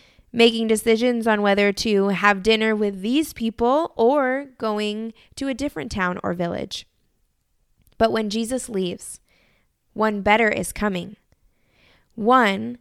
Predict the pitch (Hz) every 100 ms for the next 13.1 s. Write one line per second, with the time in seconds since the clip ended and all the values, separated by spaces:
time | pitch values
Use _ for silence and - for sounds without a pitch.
0 | _ _ 247 233 214 214 214 185 202 262
1 | 269 208 196 220 240 _ _ _ - 214
2 | 208 214 254 294 240 214 214 202 208 196
3 | 196 - 208 190 185 180 - 196 202 370
4 | - - 202 190 170 175 170 - - _
5 | _ _ - 311 302 214 185 - 196 185
6 | - 185 - 208 202 185 180 180 180 180
7 | - - - - - - _ _ _ _
8 | _ _ - 277 269 254 220 208 202 202
9 | - - 202 220 214 - 196 233 190 180
10 | 196 - - _ - - 233 220 - 220
11 | 208 - 196 214 - 202 - - - _
12 | _ - 226 - - 247 240 - 185 196